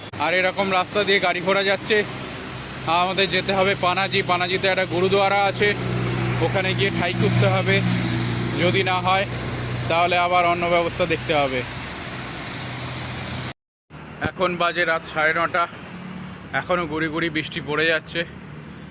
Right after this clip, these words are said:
তো এই যে গুরুদুয়ারা, গুরুদুয়ারায় আমরা কথা বলেছিলাম, কিন্তু যিনি সেবাদার আছেন উনি অতটা মানবিক নয়। তো ওনার কথা হচ্ছে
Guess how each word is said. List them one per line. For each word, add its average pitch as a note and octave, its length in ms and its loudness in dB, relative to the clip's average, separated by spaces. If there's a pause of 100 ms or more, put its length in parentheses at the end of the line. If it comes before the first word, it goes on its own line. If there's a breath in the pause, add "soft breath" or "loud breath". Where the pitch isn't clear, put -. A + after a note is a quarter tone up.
(160)
তো C#3+ 140 -4
এই D3 100 -4
যে E3 60 -6 (100)
গুরুদুয়ারা, D#3 540 0 (840)
গুরুদুয়ারায় D3 520 0
আমরা D3+ 140 -2 (100)
কথা C#3 180 -6 (100)
বলেছিলাম, D3 400 -4 (180)
কিন্তু C3 300 -8
যিনি C#3 140 -4 (100)
সেবাদার C#3 420 0 (100)
আছেন D3 200 -6 (880)
উনি B2+ 200 -6
অতটা C3 240 -4 (100)
মানবিক C3 360 -4 (120)
নয়। C3+ 180 2 (1120)
তো C3 80 0 (240)
ওনার C#3 260 -4
কথা C3+ 260 -4
হচ্ছে C#3+ 220 -6